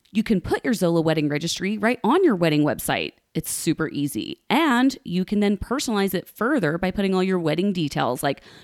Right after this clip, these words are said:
travel and accommodations info and an F A Q section to address those awkward questions like, "Can I bring my kids?" or "Do I have a plus one?" The bottom line is you can conveniently manage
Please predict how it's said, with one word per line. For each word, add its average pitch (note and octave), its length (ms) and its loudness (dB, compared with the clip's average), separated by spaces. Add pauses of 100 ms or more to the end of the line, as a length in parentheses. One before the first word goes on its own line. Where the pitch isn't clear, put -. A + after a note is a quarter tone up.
travel D3 300 -4
and E3+ 80 4
accommodations G#3+ 720 2
info C#3+ 380 2
and A2 100 0
an D#3+ 120 2
F F#3 160 2
A F#3 80 0
Q - 260 -2
section - 380 -4
to - 100 -4
address D#3 280 0
those D#3 220 -4
awkward G#3+ 380 -2
questions D#3+ 400 -4
like, C#3+ 300 -2
"Can D#3 120 -4
I C#3+ 60 -2
bring D3 200 2
my D3 120 4
kids?" F#4 540 -2 (340)
or D#3+ 220 2
"Do D3+ 120 -2
I C#3+ 60 -2
have D3+ 140 -2
a D3 60 -2
plus - 340 -4
one?" C4+ 240 4 (1080)
The G#3+ 60 -8
bottom E4+ 240 6
line A3 220 6
is F#3+ 160 4
you A#3+ 80 -2
can F#3+ 140 0
conveniently G3 640 2
manage D#3 360 2